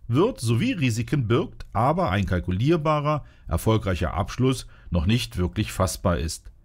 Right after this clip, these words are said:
Pinnow wirft einen Blick zurück in die neunzehnhundertsiebziger Jahre. Wurde nicht schon bei der sogenannten dritten industriellen Revolution davor gewarnt, dass die damalige Elektronisierung der Produktion in gewachsenen Strukturen eher zu einem teuren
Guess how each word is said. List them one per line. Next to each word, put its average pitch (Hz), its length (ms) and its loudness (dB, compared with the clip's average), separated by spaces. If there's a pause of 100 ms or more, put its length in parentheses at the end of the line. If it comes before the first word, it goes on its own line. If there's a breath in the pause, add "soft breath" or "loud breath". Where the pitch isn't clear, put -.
(460 soft breath)
Pinnow 233 320 2
wirft 180 240 2
einen 98 200 2
Blick 131 200 -2
zurück 135 360 -2
in 135 120 0
die 117 80 0
neunzehnhundertsiebziger 104 1000 0
Jahre. 90 540 2 (960)
Wurde 226 300 4
nicht 185 160 2
schon 165 240 2
bei 135 100 2
der 120 120 2
sogenannten 113 520 2
dritten 175 300 -2
industriellen 127 760 0
Revolution 101 680 0
davor 98 260 0
gewarnt, 92 600 0 (180 soft breath)
dass 139 160 2
die 120 160 0
damalige 151 840 0
Elektronisierung 120 1160 2
der 117 140 0
Produktion 139 680 0
in 127 120 2
gewachsenen 104 540 0
Strukturen 165 580 0
eher 123 280 2
zu 117 160 -2
einem 87 240 0
teuren 107 500 0